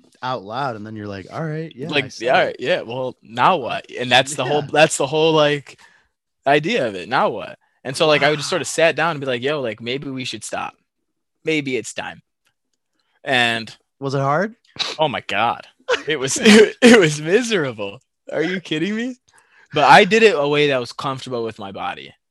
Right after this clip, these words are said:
Speaker 2: So, like, I didn't stop cold turkey.
Speaker 1: That's crazy.
Speaker 2: Yeah.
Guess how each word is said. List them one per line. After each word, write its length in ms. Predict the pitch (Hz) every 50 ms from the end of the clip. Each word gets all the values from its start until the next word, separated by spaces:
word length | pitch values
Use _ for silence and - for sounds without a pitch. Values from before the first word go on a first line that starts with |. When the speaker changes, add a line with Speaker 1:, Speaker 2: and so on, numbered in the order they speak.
| _ _ _
Speaker 2:
So, 160 | _ - 135 131
like, 200 | 131 123 120 -
I 420 | - 123 135 143 151 160 170 170 175 _ _ - - -
didn't 360 | 123 147 147 160 147 - _ -
stop 340 | - - 131 123 120 - -
cold 200 | - 127 110 107
turkey. 480 | - 117 107 110 - - - - 135 _ _ _ _ _ _ _ _ _ _ _ _ _ -
Speaker 1:
That's 200 | 127 135 135 -
crazy. 500 | - - 117 107 101 87 87 92 80 _ _
Speaker 2:
Yeah. 480 | 104 117 127 123 113 92 76 67 -